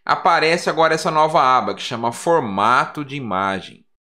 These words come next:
E agora, como que eu posso modificar? Como que eu posso quebrar o texto automático através da imagem?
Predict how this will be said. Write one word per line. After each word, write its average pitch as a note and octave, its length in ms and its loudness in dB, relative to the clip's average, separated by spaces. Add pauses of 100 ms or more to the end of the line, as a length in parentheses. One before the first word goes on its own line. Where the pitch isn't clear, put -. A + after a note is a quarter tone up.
(240)
E A#2+ 80 0
agora, C3+ 320 4
como F3+ 260 0
que A3 80 -2
eu G3+ 100 4
posso F#3 440 2
modificar? F#3 960 -2
Como E3+ 180 -2
que G3 60 -2
eu F3 80 0
posso F3 460 0
quebrar F3+ 600 2
o F3+ 80 -4
texto C#3+ 600 -2
automático G2 760 -2
através B2+ 460 0
da A#2 80 -6
imagem? F#2 480 -8